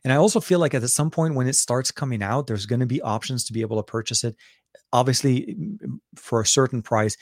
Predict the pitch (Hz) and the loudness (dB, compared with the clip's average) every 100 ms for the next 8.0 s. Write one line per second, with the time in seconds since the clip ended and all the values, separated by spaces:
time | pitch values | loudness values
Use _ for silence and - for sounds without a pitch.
0 | - - - 107 123 131 139 139 127 120 | -16 -14 -8 -4 2 4 4 2 0 0
1 | - 107 101 - 107 110 117 110 110 107 | 0 -2 -2 -6 -8 -4 -2 0 -2 -4
2 | 101 - 120 120 165 185 147 143 123 117 | -6 -2 0 4 4 4 2 2 0 -2
3 | 113 110 117 147 160 - - - 107 113 | -2 -2 0 -2 -4 -12 -18 -6 -2 0
4 | 127 120 120 - - 127 117 - 123 117 | 0 0 -4 -4 -6 -4 -4 -4 -4 -2
5 | - 120 117 120 107 101 110 110 104 104 | -2 0 0 -2 -6 -6 -4 -2 -2 -4
6 | 101 - 95 135 - 123 - 127 151 156 | -8 -12 -6 -4 -4 -4 -4 -4 -2 -2
7 | 123 135 127 107 104 101 101 95 - | -2 -2 -2 -2 -2 -2 -2 -4 -8